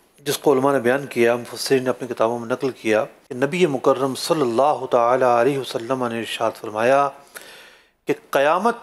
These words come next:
की निशानियों में से अव्वलुल आयात, बड़ी निशानियाँ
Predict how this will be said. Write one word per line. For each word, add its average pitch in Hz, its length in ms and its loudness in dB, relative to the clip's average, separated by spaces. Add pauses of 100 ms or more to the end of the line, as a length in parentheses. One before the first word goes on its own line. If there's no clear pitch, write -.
की 175 140 4
निशानियों 135 640 0
में 120 120 -4
से 117 440 0 (560)
अव्वलुल 190 500 2
आयात, 123 540 2 (2000)
बड़ी 208 300 2
निशानियाँ 143 580 0